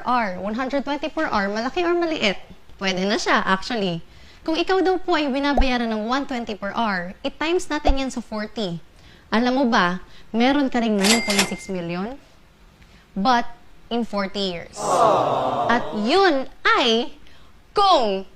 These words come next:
naitatabi mo kung ano yung sinusweldo mo.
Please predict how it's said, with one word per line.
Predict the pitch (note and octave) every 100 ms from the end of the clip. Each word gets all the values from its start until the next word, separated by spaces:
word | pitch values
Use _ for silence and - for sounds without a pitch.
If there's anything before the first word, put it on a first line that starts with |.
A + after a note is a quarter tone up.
| -
naitatabi | D4 D4+ D4+ B3+ B3 A#3+ G#3 G#3
mo | G3+ F#3+
kung | G3
ano | G3 F#3+
yung | F#3
sinusweldo | F3+ F3+ F3 D3+ D#3+ D#3+
mo. | D#3 -